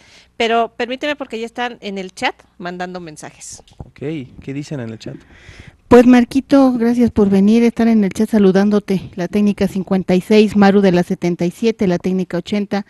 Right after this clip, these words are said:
Speaker 3: Valentín de la ciento catorce, Sergio de la veintidós, la técnica treinta,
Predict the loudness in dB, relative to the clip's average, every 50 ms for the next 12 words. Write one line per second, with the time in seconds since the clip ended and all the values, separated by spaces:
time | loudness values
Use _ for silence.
0 | _ -20 _ _ -8 0 2 2 4 4 2 2 2 0 2 4 4 4 2 2
1 | 0 -4 -6 -4 -4 -4 -4 -6 -4 -4 -6 -6 -6 -6 -6 -6 -4 -2 -2 -2
2 | 0 0 0 0 0 -2 -4 -4 -4 -2 -2 0 0 0 -2 -2 -2 -4 -4 -4
3 | -4 -6 -8 -8 -6 -6 -6 -6 -4 -4 -6 -6